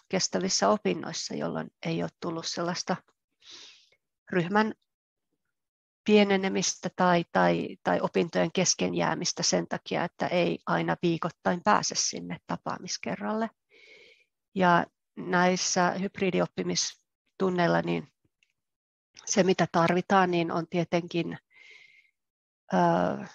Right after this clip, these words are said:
webbikamera, kamerajalusta ja neuvottelumikrofoni, jolloin se oppimistilanne jaetaan sieltä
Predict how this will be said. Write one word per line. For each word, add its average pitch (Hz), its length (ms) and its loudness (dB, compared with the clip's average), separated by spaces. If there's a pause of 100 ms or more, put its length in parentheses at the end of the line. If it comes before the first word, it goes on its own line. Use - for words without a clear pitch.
(140)
webbikamera, 180 720 0 (380)
kamerajalusta 175 960 -2 (200)
ja 180 120 0
neuvottelumikrofoni, 175 1400 -2 (760)
jolloin 170 260 2
se - 160 -2
oppimistilanne 170 920 -4 (140)
jaetaan 170 500 2
sieltä 185 400 -2